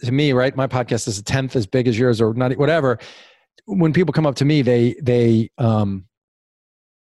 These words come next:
they definitely feel like they know me really well. And then I say to, I have, sometimes I will say, like, if they have a real conversation, like, "You do, but I don't know," you know, it's not, there's not a mutuality exactly, because I don't really know you, <laughs> but you do kind of know me because you've heard me speak for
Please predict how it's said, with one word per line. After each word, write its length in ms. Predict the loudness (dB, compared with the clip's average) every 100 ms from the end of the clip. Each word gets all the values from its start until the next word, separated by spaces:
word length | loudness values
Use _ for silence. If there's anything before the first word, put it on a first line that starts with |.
| _ -4
they 100 | 0
definitely 320 | 0 0 -2
feel 200 | 0 2
like 260 | 2 0
they 140 | 0 0
know 240 | 2 0
me 160 | 2 2
really 240 | 2 2
well. 300 | 2 2 0
And 120 | -2
then 100 | -2
I 320 | -4 -4 -4 -4
say 240 | 0 -2
to, 120 | 0
I 60 | -4
have, 100 | -4
sometimes 380 | -4 -2 0 -2
I 40 |
will 120 | -2
say, 240 | 0 0 2
like, 140 | 0
if 60 | 0
they 120 | -4 -2
have 160 | -2
a 20 | 0
real 140 | 0
conversation, 560 | -2 -4 0 0 0 0
like, 240 | -2 -4 -20 -20 -8
"You 200 | -2 0
do, 360 | 0 2 4 2
but 140 | 2
I 100 | 0
don't 180 | -2 0
know," 200 | -2 -2
you 100 | 0
know, 220 | 0 0 -4 _ _ _ _ _ _
it's 300 | -6 -4 -2
not, 400 | 0 0 -2 -2
there's 160 | -2
not 180 | 0 0
a 40 | 2
mutuality 760 | 2 2 0 2 0 0 0
exactly, 460 | -2 0 0 -2 -4
because 260 | -6 -4
I 140 | -2 -2
don't 180 | -2 0
really 320 | 2 2 2
know 220 | 2 2
you, 320 | 2 2 2 0
<laughs> 160 | -4 -4 -12 -18 -6
but 160 | -4 0
you 100 | 0
do 240 | 2 2
kind 280 | 0 -2 -2
of 100 | -2
know 240 | 0 0
me 140 | 0 -2
because 280 | -6 -8
you've 100 | -10
heard 180 | -4 -2
me 80 | -2
speak 320 | -6 -6 -6
for 120 | -8